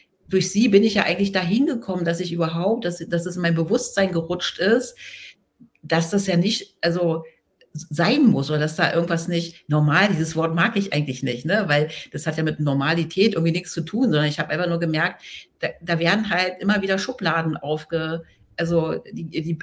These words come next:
springen auf und ich bin in emotionalen Zuständen oder Ängsten oder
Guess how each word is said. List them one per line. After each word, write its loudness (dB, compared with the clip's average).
springen -4
auf 2
und -6
ich -4
bin 6
in -4
emotionalen -2
Zuständen -4
oder 0
Ängsten 6
oder 4